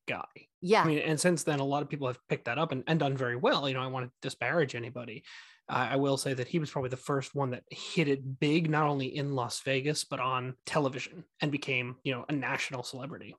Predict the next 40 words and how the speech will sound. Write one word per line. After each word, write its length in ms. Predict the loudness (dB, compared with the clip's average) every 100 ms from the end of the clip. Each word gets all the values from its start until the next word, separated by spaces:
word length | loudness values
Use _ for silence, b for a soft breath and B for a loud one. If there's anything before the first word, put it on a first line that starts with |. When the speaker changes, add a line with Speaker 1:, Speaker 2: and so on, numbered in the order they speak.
| -2
Speaker 2:
Yeah. 260 | 2 2 4
I 100 | 2
mean, 220 | 4 2
I, 200 | 4 4 4 _
I 140 | 0 0
chose 400 | 4 4 4 0
to 140 | -6
see 240 | -4 -2 2
him 220 | 2 2
for 120 | 2
my 120 | 2
bachelorette 540 | 4 2 2 -2 -2 -2
party. 340 | -2 -2 -8 2
Like, 280 | 4 4 4
<laughs> 20 |
I 180 | 2 4 4
was 260 | 4 4
like, 180 | -2 0
"I 140 | 2 4
want 320 | 4 2 0
to 160 | -6
see 320 | -6 -4 0 2
him." 360 | 4 2 -2 -2
And 160 | 2 4
it 60 | 4
was 120 | 2
a 60 |
sold 280 | 4 4 4
out 200 | 2 0
show. 400 | -2 0 0 -4 2
And 120 | 4
Speaker 1:
Was 100 | 4
he 60 | 2
still 200 | 4 4
at 80 | 4
the 80 | 2
Sahara 380 | 2 2 4
at 80 | 2
that 140 | 0 -2
point? 200 | -6